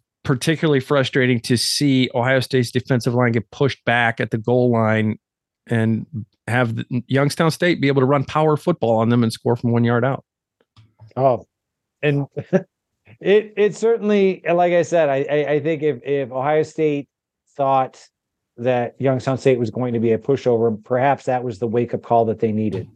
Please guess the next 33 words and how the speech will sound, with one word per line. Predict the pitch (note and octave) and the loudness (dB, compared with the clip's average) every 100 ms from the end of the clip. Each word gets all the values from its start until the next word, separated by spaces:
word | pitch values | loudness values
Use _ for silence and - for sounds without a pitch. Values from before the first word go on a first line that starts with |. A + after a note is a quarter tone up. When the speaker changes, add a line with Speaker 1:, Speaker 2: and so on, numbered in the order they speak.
| - | -2
Speaker 2:
because | A2+ A#2 A2+ A2 G2+ - _ _ _ _ | 2 4 4 2 -4 -12 _ _ _ _
they | B2 | -6
kept | D#3+ F#3+ | -2 0
them | G3 F3 | 0 2
out | E3 D#3+ | 2 2
of | |
the | C#3 C#3+ | 0 -2
end | C#3+ A#2+ | -4 -6
zone | C3 B2 A#2 | -6 -6 -8
for | B2 | -6
the | A2+ | -4
remainder | A2+ A#2+ B2+ B2 | -2 -2 -2 0
of | A2 | -2
the | G#2+ | -4
game. | G2+ A#2 C3 D3+ _ _ _ _ - | -4 -4 -4 -6 _ _ _ _ -8
Um, | A#2 A2+ | -4 -2
but | G#2+ A#2+ - | 0 0 -2
yeah, | C3 C3+ | 0 4
like | C3+ C3 | 4 2
you | A#2+ | 0
said, | C3 A#2+ G#2 | 2 2 0
you | A2 | -4
know, | G#2 | -2
for, | A#2+ A#2 - | 0 0 -4
for | - B2 | -2 2
Youngstown | A#2+ B2 B2+ A#2+ | 2 2 -2 -2
State | C3 A#2+ | 2 0
to | A2+ | 0
be | A#2 | -2
able | A#2+ A#2 | 0 0
to, | A2 A2 | -2 -4
to | A2+ | -8
score, | - - B2+ B2+ B2 A#2+ | -10 -2 2 4 4 2